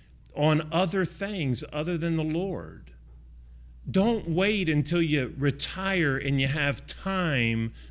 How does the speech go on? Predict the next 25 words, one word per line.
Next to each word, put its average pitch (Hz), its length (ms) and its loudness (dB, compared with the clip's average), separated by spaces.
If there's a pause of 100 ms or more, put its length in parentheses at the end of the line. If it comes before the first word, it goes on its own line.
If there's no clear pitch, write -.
then 120 460 4
to 120 240 -2
serve 127 760 -4
the 117 100 -4
Lord. 113 600 -4 (1500)
You've 123 400 -4
got 170 160 2
to 160 60 0
invest 120 520 -2
yourself. - 800 -10 (600)
Invest 127 680 2
yourself 139 520 2
in 123 100 4
the 110 60 4
Lord, 113 420 2 (340)
and, 131 460 8
and 120 420 6
then, 160 680 6
um, 110 560 2 (1600)
your 135 200 0
interest 139 680 -2
in 117 200 -2
him 113 260 -2
will 101 100 -4
follow. 104 640 -6